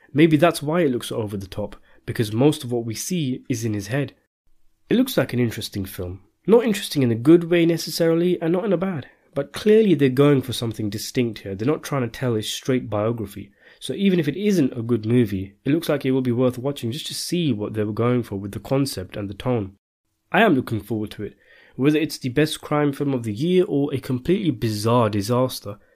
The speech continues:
it looks like it's gonna be interesting. Not everything has to be high art, artsy-fartsy and stone-faced. Credit to it, this looks trippy and weird, but it could also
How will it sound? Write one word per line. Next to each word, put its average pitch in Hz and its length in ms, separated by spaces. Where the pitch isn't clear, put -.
it 139 80
looks - 280
like 123 260
it's - 100
gonna 107 200
be 110 100
interesting. 107 520
Not 196 140
everything 190 300
has 120 140
to 123 80
be 110 460
high 117 380
art, 117 380
artsy-fartsy 120 680
and 104 100
stone-faced. 117 680
Credit 165 280
to 208 160
it, - 200
this - 200
looks 139 200
trippy - 440
and 123 160
weird, 151 280
but - 240
it - 100
could 147 140
also 180 340